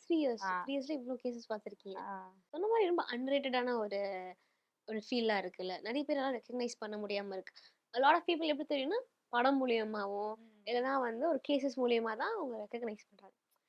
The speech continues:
Speaker 1: அந்த ஆதங்கம் இருந்திருக்கா எப்பயாச்சும்? நான் இவ்ளோ பண்ணியிருக்கேன், இருந்தாலும் இந்த ஃபீல்டுக்கான ரெகக்னிஷனா இருக்கட்டும்,
Speaker 2: சரி, சரி,
Speaker 1: ரொம்ப
Speaker 2: அந்த
Speaker 1: கம்மியா
Speaker 2: மாதிரிலாம் இல்ல. It, it's just that we have to work towards it-ல. Yeah, you're starting to get recognized, no?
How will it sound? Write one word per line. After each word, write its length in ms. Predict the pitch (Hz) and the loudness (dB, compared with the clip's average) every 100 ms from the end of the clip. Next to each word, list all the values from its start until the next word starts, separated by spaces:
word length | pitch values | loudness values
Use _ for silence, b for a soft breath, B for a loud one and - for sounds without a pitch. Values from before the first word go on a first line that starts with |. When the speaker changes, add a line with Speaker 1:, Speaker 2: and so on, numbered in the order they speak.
| _ _ _ | _ _ _
Speaker 1:
அந்த 200 | 302 359 | 0 2
ஆதங்கம் 480 | 392 415 427 359 285 | 4 6 6 4 2
இருந்திருக்கா 420 | 254 254 240 214 196 | 0 2 0 0 -4
எப்பயாச்சும்? 540 | 196 196 196 - 240 | -4 -4 -4 -6 -6
நான் 120 | 220 | -6
இவ்ளோ 160 | 202 214 | -6 -6
பண்ணியிருக்கேன், 500 | 214 233 294 269 220 | -6 -4 -4 -4 -8
இருந்தாலும் 380 | 247 233 240 247 | -8 -6 -4 -4
இந்த 120 | 226 - | -6 -6
ஃபீல்டுக்கான 440 | 247 220 208 202 | -6 -4 -4 -2
ரெகக்னிஷனா 580 | 196 190 220 208 214 196 | -4 -4 -8 -8 -8 -10
இருக்கட்டும், 420 | 190 185 190 185 202 _ _ - | -10 -12 -14 -14 -18 _ _ -8
Speaker 2:
சரி, 100 | 359 | -2
சரி, 140 | 262 | 0
Speaker 1:
ரொம்ப 120 | 254 254 | 2 0
Speaker 2:
அந்த 120 | 233 | 0
Speaker 1:
கம்மியா 120 | 247 | 2
Speaker 2:
மாதிரிலாம் 480 | 247 247 226 233 214 | 2 2 0 -2 -6
இல்ல. 260 | 185 175 175 - _ | -10 -8 -10 -10 _
It, 120 | - _ _ _ _ _ | -12 _ _ _ _ _
it's 220 | _ - | _ -2
just 240 | 285 277 | 0 0
that 200 | 381 381 | -2 -2
we 140 | 294 302 247 | 0 0 2
have 160 | 254 254 | 0 0
to 100 | 311 | -2
work 280 | 220 202 202 | -2 -2 -4
towards 360 | 208 190 180 - | -6 -4 -6 -10
it-ல. 260 | 180 190 190 185 _ _ _ _ _ _ _ _ | -14 -10 -10 -10 _ _ _ _ _ _ _ _
Yeah, 240 | 220 196 185 _ - | -4 -2 -4 _ -2
you're 180 | 220 226 | -2 0
starting 460 | - 220 220 294 302 | 4 4 4 -2 0
to 100 | 240 | 0
get 200 | 196 190 | 0 0
recognized, 720 | 185 185 180 175 165 185 - | -2 -2 -6 -8 -10 -14 -16
no? 140 | 190 | -10